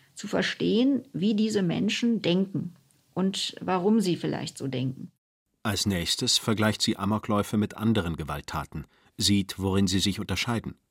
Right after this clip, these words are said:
Speaker 2: Sie trägt alle Informationen zusammen und fängt an, typische Merkmale von Amoktätern aufzustellen. Täterprofile entstehen.
Speaker 1: Man sieht sehr deutlich, dass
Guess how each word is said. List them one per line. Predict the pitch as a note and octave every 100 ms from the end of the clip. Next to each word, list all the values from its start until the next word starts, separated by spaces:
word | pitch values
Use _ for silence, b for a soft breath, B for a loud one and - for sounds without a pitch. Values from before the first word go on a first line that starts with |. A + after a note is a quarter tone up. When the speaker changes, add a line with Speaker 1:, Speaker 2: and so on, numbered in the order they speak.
| _ B B B B B
Speaker 2:
Sie | G#2+
trägt | - B2 -
alle | B2+ D3+
Informationen | B2+ B2 G#2 G2 A#2+ A#2 A2
zusammen | G2 F2+ F2+ A#2 D3+
und | - G#2+
fängt | - A2+ -
an, | A2+ A#2 -
typische | C#3+ - - A#2
Merkmale | G2+ F#2+ - F#2 F2+
von | E2 E2+ E2+
Amoktätern | F2 E2 - F2+ D#2+ E2+
aufzustellen. | D2+ - F#2 - F2 D#2+ D2+ - b b b b b -
Täterprofile | A2+ G2 D2+ - D#2+ - D#2 C#2
entstehen. | D2 - E2 C2 - _ _ _ _ _ -
Speaker 1:
Man | F#3
sieht | F#3 A3
sehr | G#3 F#3+
deutlich, | F3+ F#3 A#3+ C#4+ - - - _ -
dass | - F#3 G#3 - -